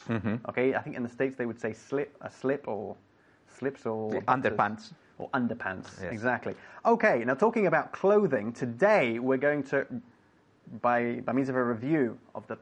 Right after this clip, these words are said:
Speaker 2: previous class, look at the expression to work your socks off, which,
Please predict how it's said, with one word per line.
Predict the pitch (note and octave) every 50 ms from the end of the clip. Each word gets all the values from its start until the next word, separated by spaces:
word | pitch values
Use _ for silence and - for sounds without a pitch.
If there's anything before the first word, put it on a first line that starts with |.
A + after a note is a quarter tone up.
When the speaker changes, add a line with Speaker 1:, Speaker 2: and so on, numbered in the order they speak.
| _ _
Speaker 2:
previous | - F3 F#3 F3 D3 D3 B2 -
class, | - - E3 D3 A#2 G#2+ A2+ - - - - - _ _ _
look | C3 D3 F#3 F3+ F#3
at | D#3+ D3+ - - _ _
the | B2+ B2+ C3
expression | B2+ B2 - _ - C3+ B2+ B2+ - B2+ B2 C#3+ F3 F3 _ _ _ _ _ _ _ _ _ _ _ _ _ _
to | - C3
work | B2 A#2+ C3 C#3+ C#3+ C#3+ - - - -
your | A#2
socks | - - - F3 - - - -
off, | A#2+ F#2+ - - - - - _
which, | D3 E3 F3 - - - - -